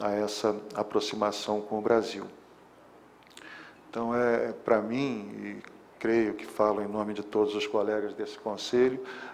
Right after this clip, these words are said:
é, é, é uma honra muito grande que esse primeiro protocolo internacional assinado pelo nascente Conselho de Arquitetura e Urbanismo do Brasil tenha sido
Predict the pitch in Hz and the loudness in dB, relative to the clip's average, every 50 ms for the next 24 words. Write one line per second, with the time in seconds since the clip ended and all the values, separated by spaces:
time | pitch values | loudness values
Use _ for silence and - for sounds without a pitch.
0 | - - - 117 117 123 113 110 110 117 117 113 110 113 113 117 110 113 113 117 | -10 -4 0 2 2 2 2 2 2 2 2 2 2 2 0 2 2 2 2 4
1 | 117 117 117 117 110 104 110 - - - 127 131 143 147 135 110 101 107 107 104 | 4 4 6 6 6 4 2 0 -2 4 6 8 10 10 8 6 4 2 2 2
2 | 113 113 110 - 107 - 98 113 117 123 127 120 120 120 - 127 123 - - - | -2 -4 -4 -4 -4 -2 2 2 2 2 0 -2 -4 -2 0 0 0 0 -4 -6
3 | - - 123 117 113 127 139 143 143 131 120 101 101 92 - - 113 107 - 110 | -4 -4 -2 0 4 6 6 6 6 4 2 0 -2 -4 0 2 2 4 4 2
4 | 104 - - - 110 110 107 101 101 98 - - - - 120 110 - - 107 107 | 2 2 4 8 10 10 10 8 6 2 -4 -8 -8 -8 -8 -2 0 0 2 2
5 | 113 107 - - 117 107 101 101 104 101 95 95 - - - - - - - - | 2 0 2 2 2 2 4 6 6 6 6 6 2 -4 -10 -14 -16 -16 -18 -18
6 | - - 110 104 - - - 113 104 107 107 110 110 107 110 104 104 - - - | -8 -6 -6 -4 -4 -4 -4 -4 0 2 2 4 2 2 0 -4 -6 -6 -4 -2
7 | 107 104 104 107 104 - - - - - - - - - - - - - - - | 0 0 2 0 0 -2 -6 -10 -14 -16 -18 -18 -20 -20 -20 -20 -20 -20 -20 -20
8 | - - - - - - - - - 113 113 117 120 117 117 113 - - - - | -20 -20 -20 -20 -20 -20 -20 -18 -12 -10 -10 -10 -4 0 0 0 0 0 -4 -4
9 | - 131 131 123 120 - - - - 110 101 98 - - 120 113 107 104 107 107 | 0 0 0 0 -2 -6 -10 -6 -4 -4 -2 -2 0 4 4 4 4 4 2 2
10 | - - - 113 104 - - 117 107 107 98 104 104 104 107 107 104 107 110 104 | 0 2 2 2 2 4 0 0 0 0 0 0 0 0 -2 -2 0 2 2 2
11 | 104 123 123 123 - - 139 131 131 135 123 107 - - - 110 113 110 113 | 2 0 -2 -2 0 2 2 2 2 0 -4 -4 -6 -8 -8 -8 -8 -8 -12